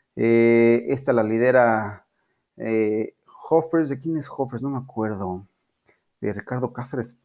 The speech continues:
si mal no recuerdo. Bueno, sí, Ricardo Cáceres Barcha en la primera posición. Eh, así va, eh, la liga de el narrador, eh,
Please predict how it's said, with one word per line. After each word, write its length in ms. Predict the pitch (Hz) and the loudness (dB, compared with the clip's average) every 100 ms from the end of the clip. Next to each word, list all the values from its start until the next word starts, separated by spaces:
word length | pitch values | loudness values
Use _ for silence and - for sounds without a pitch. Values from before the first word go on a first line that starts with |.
| _ | _
si 180 | - 110 | -16 -10
mal 200 | 107 117 | -6 -2
no 100 | 113 | -4
recuerdo. 840 | 110 95 - 143 135 131 143 147 147 | -4 -10 -2 -2 0 2 4 4 2
Bueno, 400 | 160 135 107 - _ _ _ | 4 4 2 -8 _ _ _
sí, 240 | - 170 | -2 -2
Ricardo 440 | 127 123 139 139 135 | -2 -2 0 0 2
Cáceres 420 | 135 143 131 - | 0 0 -2 -2
Barcha 400 | 135 131 135 131 | 2 2 0 -2
en 80 | 113 | 0
la 140 | 104 | 0
primera 400 | 117 120 131 123 | 0 0 2 0
posición. 680 | 113 110 117 - 180 190 185 - _ _ _ - | -4 -6 -2 4 4 4 -2 -14 _ _ _ -2
Eh, 540 | 110 113 113 110 113 113 | 2 4 6 4 2 -2
así 320 | 110 - 131 | -8 -6 -2
va, 400 | 123 123 123 - _ _ | 2 2 2 -6 _ _
eh, 120 | 117 | -6
la 140 | 104 107 | -2 0
liga 640 | 120 113 117 117 127 - _ _ _ | 0 2 2 2 -4 -14 _ _ _
de 320 | 120 127 - | 0 2 4
el 240 | 120 113 113 | 4 4 4
narrador, 1120 | 113 110 - 110 110 110 135 120 104 107 120 - | 4 2 2 2 4 6 6 4 0 -6 -8 -8
eh, 800 | 123 117 110 110 107 104 104 | -2 0 0 0 -2 -6 -10